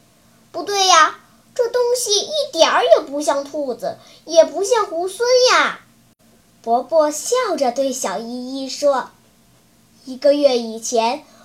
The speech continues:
我清理库房的时候发现了这些小家伙，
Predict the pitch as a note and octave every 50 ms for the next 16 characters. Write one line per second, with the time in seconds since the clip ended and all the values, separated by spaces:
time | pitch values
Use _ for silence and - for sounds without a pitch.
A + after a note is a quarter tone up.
0 | - _ _ - A3+ A3+ A#3 A3+ - - D4+ D4+ D4+ C#4+ C4 A#3+ B3 B3 - A4+
1 | G#4 F4+ D#4 - C#4 A3 G3 C#4 D#4 F4 D#4+ D#4 - B3+ B3 A#3+ - C#4+ C4+ C4
2 | C4 C4+ - - A#4+ C5 D#5+ D5 - - B4 G4 F4 D4+ C4 A#3+ A#3+ A#3+ - C4
3 | A#3+ A#3 - - B3 A#3+ A#3+ - G#3 C#3 E3 A3 A#3+ - B3+ A3+ A3+ A3 A3+ A#3
4 | B3 A3+ F#3 - -